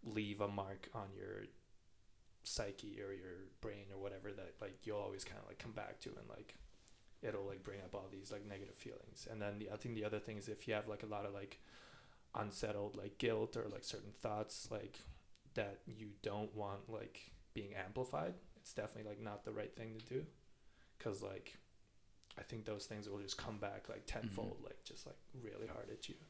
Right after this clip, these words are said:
Speaker 2: Yeah, really all it does is make you think. So if there's things that you don't wanna think about, you're gonna be thinking
Speaker 1: Yeah.
Speaker 2: about it. So, like, this guy preaches the best thing,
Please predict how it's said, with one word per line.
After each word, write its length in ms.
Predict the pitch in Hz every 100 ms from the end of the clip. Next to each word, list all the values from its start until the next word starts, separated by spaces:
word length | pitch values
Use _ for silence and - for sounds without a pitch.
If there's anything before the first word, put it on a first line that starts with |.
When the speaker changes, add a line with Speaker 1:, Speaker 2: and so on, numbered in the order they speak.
| - - - - - -
Speaker 2:
Yeah, 120 | 107
really 320 | 90 101 123 120
all 140 | 95
it 80 | 87
does 260 | 92 90 87
is 160 | 82
make 240 | 92 90 -
you 80 | 87
think. 440 | - 90 82 -
So 200 | - 92
if 60 | 87
there's 260 | 92 -
things 340 | - 101 98 90
that 200 | 90 -
you 200 | 85 82 - -
don't 240 | - 92 82
wanna 220 | 92 87
think 260 | - 92 92
about, 420 | 101 107 - - -
you're 280 | 82 90 87 87 -
gonna 220 | 95 87
be 120 | 85
thinking 360 | 85 90 85 85
Speaker 1:
Yeah. 40 |
Speaker 2:
about 260 | 80 78 76
it. 120 | -
So, 180 | - 95
like, 300 | 92 - - - - - -
this 140 | 113 -
guy 160 | 107
preaches 440 | 95 101 92 92 87
the 80 | 82
best 260 | 95 90
thing, 380 | 92 90 -